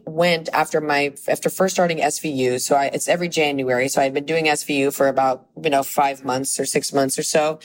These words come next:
Then I went and did the, the yearly banquet. And I initially started that because of Call of Duty and a friend of mine who was like, "You're in a military video game. Would you wanna come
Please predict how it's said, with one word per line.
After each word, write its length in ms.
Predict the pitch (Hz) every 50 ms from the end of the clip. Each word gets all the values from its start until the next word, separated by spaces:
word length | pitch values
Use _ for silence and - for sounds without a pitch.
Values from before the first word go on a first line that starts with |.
| - - - _ -
Then 160 | 143 143 147
I 60 | 143
went 200 | 139 139 139 131
and 60 | 151 147
did 260 | 147 139 135 135 131
the, 140 | - - - _ -
the 100 | 156 151
yearly 340 | 151 139 131 131 135 147
banquet. 540 | 147 151 214 254 269 - 151 123 - - - _ _ _ _ _ _ _ _ _ _ _ _ _ _ - -
And 100 | 156 165
I 40 | 165
initially 360 | 165 160 185 196 - 208 202
started 400 | 196 - - 160 160 160 156 135
that 240 | 143 139 135 - -
because 260 | 135 - 151 151 -
of 120 | 139 -
Call 160 | - 147 147
of 100 | 147 139
Duty 320 | 139 - 135 131 127 135 135
and 80 | 139
a 60 | 139 135
friend 240 | - 139 139 135
of 60 | 139 135
mine 180 | 135 135 135
who 60 | 135
was 120 | 135 135 -
like, 200 | 139 131 - -
"You're 320 | - 175 233 302 302 294 294
in 80 | 277
a 20 | 269
military 420 | 269 269 269 262 - 262 254 254
video 280 | 226 247 240 240 247 226
game. 240 | - 226 214 190
Would 160 | 185 190 180 190
you 80 | 220
wanna 180 | 233 254 262 262
come 400 | 254 254 254 247 247 233 233